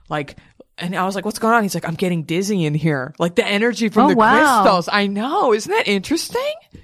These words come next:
Speaker 2: That's another thing I've learned from practice is that people are so much more sensitive than we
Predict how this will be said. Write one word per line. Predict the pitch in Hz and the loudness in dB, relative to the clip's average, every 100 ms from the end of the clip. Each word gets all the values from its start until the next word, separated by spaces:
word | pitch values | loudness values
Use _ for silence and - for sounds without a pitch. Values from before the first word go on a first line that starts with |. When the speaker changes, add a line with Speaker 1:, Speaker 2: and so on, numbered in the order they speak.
| - | 0
Speaker 2:
That's | 349 403 - | 4 4 2
another | 403 320 311 302 | 0 2 0 0
thing | 285 226 | -2 0
I've | 202 214 | 2 0
learned | 214 202 202 202 | 0 0 0 -2
from | - 202 190 185 | -2 0 0 0
practice | - 196 190 185 175 | 0 0 2 -2 0
is | 208 180 | -2 2
that | 202 196 - _ _ _ _ - | 2 2 -2 _ _ _ _ -8
people | - 339 349 339 330 - | 0 0 2 0 0 0
are | 220 226 214 220 - | 2 4 2 0 -6
so | - - - 240 | -16 -8 0 2
much | 254 254 - | 2 -2 0
more | 208 | 0
sensitive | 208 190 185 196 190 180 - - | 0 -2 -2 0 0 0 0 0
than | 190 190 185 | 2 0 0
we | 190 190 190 | 2 2 0